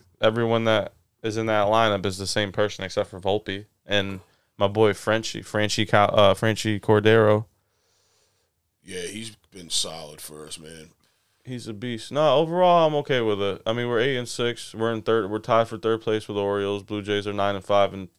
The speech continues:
Speaker 1: second, and the Rays just lost, like, thirty minutes ago.
Speaker 2: Yeah.
Speaker 1: They're thirteen and one.
Speaker 2: Crazy.
Speaker 1: It really is crazy.
Speaker 2: It's gonna be a very interesting, uh, race in this division.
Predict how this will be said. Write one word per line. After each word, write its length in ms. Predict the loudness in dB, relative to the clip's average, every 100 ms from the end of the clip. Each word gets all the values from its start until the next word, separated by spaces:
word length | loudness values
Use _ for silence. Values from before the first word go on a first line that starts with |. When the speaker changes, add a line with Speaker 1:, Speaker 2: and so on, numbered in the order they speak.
| _
Speaker 1:
second, 360 | -4 -4 -2 -6
and 200 | -6 -6
the 80 | -4
Rays 340 | -4 -4 -8
just 200 | -12 -12
lost, 460 | -4 -2 -2 -6 -18 _ _ -12
like, 200 | -10 -10 _ -8
thirty 220 | -8 -6
minutes 260 | -8 -8 -6
ago. 280 | -2 -2 -4
Speaker 2:
Yeah. 60 | -6
Speaker 1:
They're 160 | -8
thirteen 440 | -6 -8 -8 -8 -8
and 140 | -6
one. 280 | -4 -6 -8 -16 _ _ _ _ _ _ _ _ _ _
Speaker 2:
Crazy. 480 | -10 -8 -10 -16 -20 _ _ _ _
Speaker 1:
It 40 | -8
really 260 | -6 -4 -6
is 160 | -8
crazy. 520 | -8 -6 -6 -6 -12 -14 _
Speaker 2:
It's 100 | -14
gonna 200 | -8 -8
be 220 | -8 -10 -10
a 40 |
very 360 | -8 -10 -10 -10
interesting, 680 | -12 -10 -10 -10 -14 -14
uh, 360 | -16 -16 -18 -18
race 380 | -18 -16 -10 -10
in 100 | -10
this 120 | -14
division. 580 | -14 -16 -16 -16 -18 -20